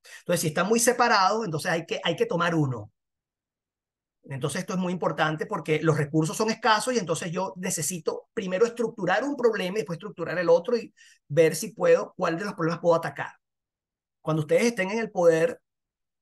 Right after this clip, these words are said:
si es que ya no están o manejando recursos públicos o de O N Gs o privados para responsabilidad social, se van a dar cuenta que los recursos son finitos. Entonces usted tiene que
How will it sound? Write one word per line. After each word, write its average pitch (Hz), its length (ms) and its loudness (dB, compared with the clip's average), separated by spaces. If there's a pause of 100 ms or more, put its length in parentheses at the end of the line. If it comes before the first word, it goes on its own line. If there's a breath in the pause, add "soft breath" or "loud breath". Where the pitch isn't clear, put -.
si 143 200 -4
es 147 60 -4
que 170 140 -6
ya 185 120 -2
no 185 80 -6
están 196 440 -2
o 165 260 -6
manejando 135 680 -2
recursos 160 540 -4
públicos 170 640 0 (540)
o 139 180 -8
de 131 100 -6
O 127 140 -4
N 156 160 -2
Gs 170 480 -2 (220)
o 147 140 -4
privados 131 360 -2
para 170 140 -6
responsabilidad 147 560 -4
social, 175 320 -4
se - 80 -8
van 143 100 -4
a 135 40 -6
dar 135 140 -6
cuenta 127 340 -6
que 156 100 -8
los 147 120 -6
recursos 131 340 -12
son 190 160 -6
finitos. 262 540 -6 (580)
Entonces 147 220 -6
usted 165 180 -4
tiene 175 260 -2
que 170 320 -2